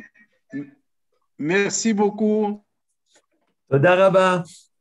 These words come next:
Speaker 2: Merci beaucoup. Toda Rabba et Uriel Morali. Pour ceux qui n'ont pas compris,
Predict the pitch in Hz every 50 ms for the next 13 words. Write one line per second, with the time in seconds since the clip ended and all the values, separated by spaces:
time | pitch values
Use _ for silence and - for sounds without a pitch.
0 | _ _ _ _ _ _ 147 165 165 165 - 208 190 196 196 190 - 196 208 208
1 | 202 202 196 - 165 165 156 180 180 180 185 175 185 185 180 180 175 170 165 160
2 | 160 160 160 160 156 - 156 156 151 180 175 170 170 170 156 151 160 156 156 185
3 | 196 196 190 170 - 151 135 - 180 165 165 - 165 160 151 147 135 170 160 -
4 | 151 160 143 131 - 170 170 165 151 -